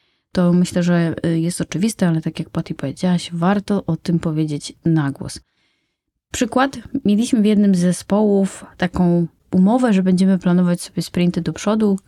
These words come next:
Nawet, y, zdarzyło się chłopakom kilka sprintów do przodu mieć już tak mniej więcej określonych, co będą robić,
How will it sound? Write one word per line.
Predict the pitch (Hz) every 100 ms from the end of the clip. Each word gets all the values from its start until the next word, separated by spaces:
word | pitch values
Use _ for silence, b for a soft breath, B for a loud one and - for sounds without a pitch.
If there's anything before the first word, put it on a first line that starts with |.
| _ -
Nawet, | 247 220 208 -
y, | 190 180
zdarzyło | 185 180 190 180
się | 185
chłopakom | 175 180 180 175 170 b b b b
kilka | - 214 202 165
sprintów | - 175 160 165 160
do | 165
przodu | - 175 156
mieć | 165 170 185
już | -
tak | 165
mniej | 202 214
więcej | 233 226 208 196
określonych, | 180 175 196 180 -
co | 175
będą | 165 165 165
robić, | 151 147 247